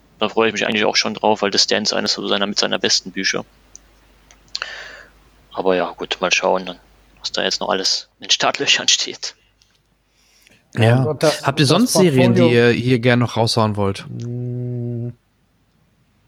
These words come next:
Speaker 1: Ich hätte höchstens eine Frage nach einer Serie, ob ihr sie schon gesehen habt, weil ich bis jetzt wirklich nur das aller-, <laughs> allerbeste davon gehört habe und alle mich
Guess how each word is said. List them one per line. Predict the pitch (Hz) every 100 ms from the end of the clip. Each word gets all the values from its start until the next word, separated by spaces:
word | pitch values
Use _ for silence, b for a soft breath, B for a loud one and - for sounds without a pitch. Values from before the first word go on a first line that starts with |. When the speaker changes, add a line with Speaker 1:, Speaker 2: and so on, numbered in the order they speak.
| _ B B B -
Speaker 1:
Ich |
hätte | 147 139
höchstens | 165 147
eine | 131
Frage | - 147 156
nach | 120
einer | 120
Serie, | 117 135 127
ob | 120
ihr |
sie | 117
schon | - 113
gesehen | 101 135 156
habt, | - -
weil | 123 123
ich | -
bis | 120
jetzt | 135 127 -
wirklich | 135 117 -
nur | 139 - _ _ -
das | - -
aller-, | 156 -
<laughs> | - -
allerbeste | 147 139 - 131
davon | 120 123 123
gehört | 117 127 131
habe | 117 B B
und | 127 127
alle | 131 139
mich | 131 - -